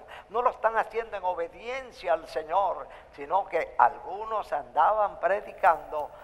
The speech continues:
por contienda. Hay gente, amados hermanos, que predican el evangelio por esto o por aquello,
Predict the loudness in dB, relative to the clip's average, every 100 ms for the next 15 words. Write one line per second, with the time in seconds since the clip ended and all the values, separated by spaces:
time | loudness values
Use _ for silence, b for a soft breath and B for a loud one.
0 | B -8 -8 -8 -10 -10 -12 -12 -4 -4
1 | -4 0 0 0 B B B 2 2 0
2 | -2 -2 -2 0 2 2 0 -4 -4 0
3 | 0 -2 -8 -4 -2 -2 -4 -2 -4 -2
4 | -4 -4 -4 -6 -8 -6 -10 -10 -10 -4
5 | -4 -4 -8 -10 -10 B B -10 -6 -2
6 | 0 0 -4 -4 -8